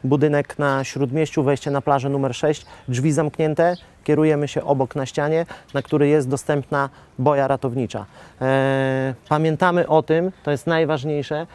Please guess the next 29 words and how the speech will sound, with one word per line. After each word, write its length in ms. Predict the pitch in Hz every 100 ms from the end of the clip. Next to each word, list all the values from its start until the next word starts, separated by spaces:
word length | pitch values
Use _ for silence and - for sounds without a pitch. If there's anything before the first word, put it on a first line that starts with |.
| - -
żeby 220 | 123 143
wezwać 440 | 127 156 123 139 -
pomoc. 360 | 131 117 -
Tak 180 | 160 151
czy 120 | 165
inaczej, 280 | 160 156 156
jeżeli 240 | 143 156
byśmy 360 | 135 156 - 151
się 120 | 156
zdecydowali 680 | 127 139 147 147 143 135 135
na 80 | 135
udzielenie 480 | 127 135 127 131
tej 140 | 123 127
pomocy, 420 | 135 135 - 170 - - - -
zawsze 480 | 110 117 165 - 151
wzywamy 420 | 127 135 135 131
pomoc. 340 | 135 113 107
Sześćset 400 | - 175 156 151
jeden 200 | 156 147
sto 160 | 139 135
sto, 180 | - 151
numer 240 | 147 143
ratunkowy 460 | 139 147 139 143 135
nad 160 | 135
wodą, 260 | 127 160 151
sto 200 | - 160
dwanaście, 500 | 131 151 147 - 131 - - 147
numer 320 | 156 151 147
alarmowy. 560 | 135 135 123 123 107